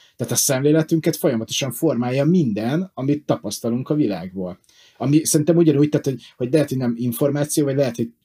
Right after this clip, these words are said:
ugyanarról beszélünk, mert az érzelem is egy információ, tegyük föl, de hogy igen, minden, ami benyomás minket ér, abból áll össze a szemlélet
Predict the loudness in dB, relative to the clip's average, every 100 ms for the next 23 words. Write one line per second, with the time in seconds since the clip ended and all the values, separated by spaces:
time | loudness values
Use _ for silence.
0 | -6 -2 0 -2 -4 -4 -4 -4 -4 -4
1 | -4 -4 -6 -10 -8 -6 -2 -2 -2 -2
2 | -2 -2 -2 -2 -4 -4 -4 -6 -6 -4
3 | -2 -2 -2 -4 -4 -4 -4 -8 _ -6
4 | -2 0 0 2 4 4 2 0 0 2
5 | 0 -2 -6 -4 -4 -4 -4 -4 -4 -8
6 | -6 -4 -2 -4 -4 -4 -6 -6 -4 -4
7 | -4 -6 -6 -6 -6 -6 -12